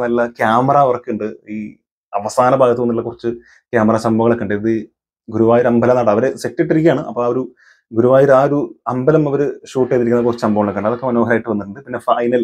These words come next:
അവസാനത്ത് വന്നിട്ടുള്ളൊരു ഫൈറ്റ് ഉണ്ട്, ആ ഫൈറ്റ് ഭയങ്കര രസമായിട്ട് വന്നിട്ടുണ്ട്. പിന്നെ ആ ഒരു സമയത്ത് കാണിച്ചിരിക്കുന്ന ഒരു ധൃതിയും കാര്യങ്ങളും, അത് നമ്മൾ ഇതിനു മുമ്പ് ഒരു പക്ഷേ എനിക്ക് തോന്നുന്നു ഗോഡ് ഫാദറിലാണോ, എനിക്ക് കറക്റ്റ് മാറിയോ എനിക്ക് അറിയില്ല, എന്തായാലും "കേറി വാടാ മക്കളെ" എന്ന് പറഞ്ഞ ഗോഡ് ഫാദറിനെ അല്ലാതെ അതില് ഒരു കല്യാണത്തിന്റെ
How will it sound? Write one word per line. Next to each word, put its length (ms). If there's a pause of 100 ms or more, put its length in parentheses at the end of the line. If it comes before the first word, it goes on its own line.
(120)
അവസാനത്ത് 420
വന്നിട്ടുള്ളൊരു 360
ഫൈറ്റ് 340
ഉണ്ട്, 140 (560)
ആ 100 (140)
ഫൈറ്റ് 260
ഭയങ്കര 300
രസമായിട്ട് 380
വന്നിട്ടുണ്ട്. 360 (200)
പിന്നെ 200
ആ 140
ഒരു 80 (120)
സമയത്ത് 400 (120)
കാണിച്ചിരിക്കുന്ന 580
ഒരു 120
ധൃതിയും 420
കാര്യങ്ങളും, 460
അത് 120
നമ്മൾ 180
ഇതിനു 140
മുമ്പ് 140
ഒരു 80
പക്ഷേ 140
എനിക്ക് 140
തോന്നുന്നു 680
ഗോഡ് 320
ഫാദറിലാണോ, 640 (140)
എനിക്ക് 220
കറക്റ്റ് 360 (240)
മാറിയോ 280
എനിക്ക് 220
അറിയില്ല, 280 (140)
എന്തായാലും 320
"കേറി 280
വാടാ 220
മക്കളെ" 200
എന്ന് 120
പറഞ്ഞ 140
ഗോഡ് 140
ഫാദറിനെ 280
അല്ലാതെ 240 (560)
അതില് 320 (420)
ഒരു 140 (520)
കല്യാണത്തിന്റെ 580